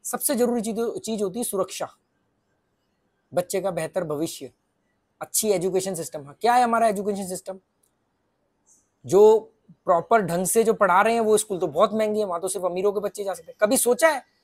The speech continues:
कि दुनिया, हिंदुस्तान में हर नेता का बच्चा, हर अमीर आदमी का बच्चा, हर बिजनेस टाइकून का बच्चा विदेश में क्यों पढ़ता है या अपनी हायर एजुकेशन के लिए विदेश क्यों चले जाता है? उन्हें मालूम है कि यहाँ पर क्या है।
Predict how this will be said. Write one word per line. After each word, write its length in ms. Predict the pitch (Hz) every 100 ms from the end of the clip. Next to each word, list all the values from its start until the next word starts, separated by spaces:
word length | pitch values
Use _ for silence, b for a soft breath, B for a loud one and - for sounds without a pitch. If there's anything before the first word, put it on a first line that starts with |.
| _
कि 40 | 208
दुनिया, 340 | 220 233 240
हिंदुस्तान 520 | 226 202 240 - 220
में 100 | 233
हर 180 | 208 226
नेता 320 | 233 214 226
का 120 | 220 220
बच्चा, 300 | 214 - 214
हर 180 | 214 202 165 -
अमीर 260 | 175 214 226
आदमी 260 | 196 214
का 100 | 208
बच्चा, 320 | 202 196 226
हर 120 | 196 202
बिजनेस 320 | 185 202 202
टाइकून 300 | 190 185 202
का 60 |
बच्चा 220 | 202 190 214
विदेश 380 | 175 175 220
में 80 | 240
क्यों 100 | 220
पढ़ता 240 | 185 160 -
है 60 | - _ _ _ _ _ _ _ _ _ _ _
या 140 | 147 196
अपनी 160 | 202
हायर 240 | 214 170 214
एजुकेशन 440 | 226 214 220 233
के 60 | 226
लिए 80 | 226
विदेश 220 | 214 220
क्यों 140 | 226
चले 200 | 202 190
जाता 240 | 165 143 -
है? 60 | _ _ _ _ -
उन्हें 180 | 269
मालूम 480 | 294 220 220 311 330
है 80 | 262
कि 80 | 202
यहाँ 220 | 202 190
पर 140 | 196 208
क्या 200 | 208 160
है। 180 | 123